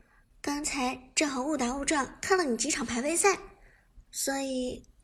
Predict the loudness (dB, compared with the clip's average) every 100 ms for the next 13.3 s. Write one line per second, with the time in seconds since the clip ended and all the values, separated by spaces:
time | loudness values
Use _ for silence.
0 | _ -2 -2 0 0 0 0 -4 0 6
1 | 6 6 2 0 4 4 2 -2 -10 _
2 | _ _ _ _ -20 _ _ _ -20 -20
3 | -20 -20 -20 -20 -4 2 2 2 -10 -14
4 | -2 4 4 4 0 -8 -20 -20 _ _
5 | _ _ -20 _ _ 8 8 10 8 6
6 | 4 4 4 4 4 4 6 6 4 4
7 | 4 2 0 -6 -20 _ _ _ _ _
8 | 0 2 6 6 6 4 2 4 6 6
9 | 6 8 6 8 8 8 8 10 10 10
10 | 4 0 -10 _ _ _ _ _ _ _
11 | _ _ _ 2 6 4 4 2 4 4
12 | 4 2 4 4 4 4 4 4 2 0
13 | 0 -4 -6